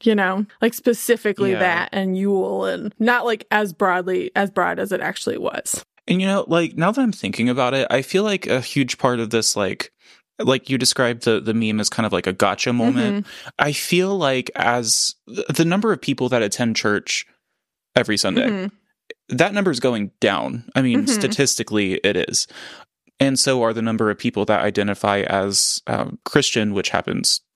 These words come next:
Speaker 2: obviously to be, like, the main
Speaker 1: Mm-hmm.
Speaker 2: religion here in the States. And it almost feels like that rejection of organized religion, specifically Christianity, leads to this,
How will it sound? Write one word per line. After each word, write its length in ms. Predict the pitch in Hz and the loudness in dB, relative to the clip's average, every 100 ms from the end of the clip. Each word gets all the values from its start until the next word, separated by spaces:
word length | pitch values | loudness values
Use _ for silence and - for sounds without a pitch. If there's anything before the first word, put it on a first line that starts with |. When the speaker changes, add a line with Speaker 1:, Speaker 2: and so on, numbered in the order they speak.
| - | -2
Speaker 2:
obviously 420 | 82 - - 87 | -2 0 -2 -2
to 80 | - | -2
be, 120 | 101 | -2
like, 200 | 85 78 | 0 -2
the 80 | - | -2
main 320 | 110 104 95 | 0 -2 -2
Speaker 1:
Mm-hmm. 520 | 156 233 233 196 196 | 0 0 0 -4 -2
Speaker 2:
religion 600 | 151 107 113 107 98 95 - | 0 0 0 0 -2 -4 -4
here 240 | - 107 | 0 0
in 80 | 95 | 0
the 80 | 101 | -2
States. 420 | - 147 139 - - - - _ _ _ | 0 0 0 -6 -12 -20 -20 _ _ _
And 280 | 160 156 147 | 2 2 2
it 160 | 143 151 | 0 0
almost 420 | 165 208 196 - | 0 0 0 -2
feels 400 | 156 151 147 - | 0 0 2 0
like 280 | 127 123 - | 0 0 0
that 200 | 123 110 | 0 0
rejection 800 | 117 - 101 - - 131 131 - - | -2 0 0 0 0 0 -2 -6 0
of 480 | 110 107 127 - - | 2 2 0 -6 -2
organized 480 | 135 139 131 131 - | 0 2 0 -2 0
religion, 380 | 135 135 139 135 | 0 0 -2 -2
specifically 580 | - 110 123 120 123 | 0 0 0 -2 -2
Christianity, 800 | 120 - - - 104 110 127 139 - - - - _ _ | -2 0 -2 0 -2 0 0 -2 -8 -20 -20 -20 _ _
leads 320 | 135 143 - | 0 2 0
to 140 | - 127 | -2 0
this, 480 | 120 117 - - | 0 2 0 -2